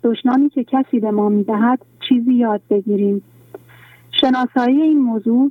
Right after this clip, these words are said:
که ما با دیگران، ما و دیگران هیچ کدام صورتهایی نیستیم که به ذهنمان می‌آید، موجب فضاگشایی و رقص فرم‌ها می‌شود.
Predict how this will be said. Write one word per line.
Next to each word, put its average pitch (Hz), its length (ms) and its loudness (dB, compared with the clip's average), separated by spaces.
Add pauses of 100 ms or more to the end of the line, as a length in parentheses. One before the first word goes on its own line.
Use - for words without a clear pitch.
که 240 100 0
ما 220 140 0
با 226 240 0
دیگران، 226 680 -2 (400)
ما 240 260 2
و 254 140 -2
دیگران 220 560 0 (120)
هیچ 311 140 -2
کدام 233 380 -2 (380)
صورتهایی 262 520 0
نیستیم 294 360 0
که 208 120 0
به 214 140 0
ذهنمان 214 480 0
می‌آید، 214 500 0 (400)
موجب 233 420 0
فضاگشایی 220 760 -2
و 269 40 0
رقص 240 540 -2
فرم‌ها 226 380 0
می‌شود. 214 480 -2